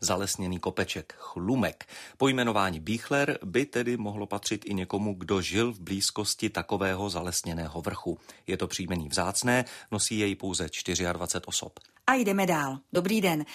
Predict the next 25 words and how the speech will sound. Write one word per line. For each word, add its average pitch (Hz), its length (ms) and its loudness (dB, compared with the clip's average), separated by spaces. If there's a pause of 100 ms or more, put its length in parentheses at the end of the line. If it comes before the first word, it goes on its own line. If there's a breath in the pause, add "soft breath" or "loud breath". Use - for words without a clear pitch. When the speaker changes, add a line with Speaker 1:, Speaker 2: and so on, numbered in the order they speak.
(160 loud breath)
Speaker 2:
Zaujal 214 440 4
mě 208 140 4
váš 165 240 4
pořad 214 460 0
a 160 80 -2
prosím 185 460 2
o 165 120 -2
vysvětlení 214 680 4
mého 165 320 4
příjmení 165 720 2
Velešovský. 156 920 2 (320 loud breath)
Tatínek 269 600 6
a 196 80 0
jeho 180 280 0
rodina 185 340 2
pochází 180 560 0
z 156 80 0
východních 175 500 0
Čech, - 300 2 (260 loud breath)
z 156 100 -2
Rychnova 165 380 0
nad 127 160 -8
Kněžnou, 240 560 6 (260 loud breath)
Doudleb 180 440 4
nad 151 120 -4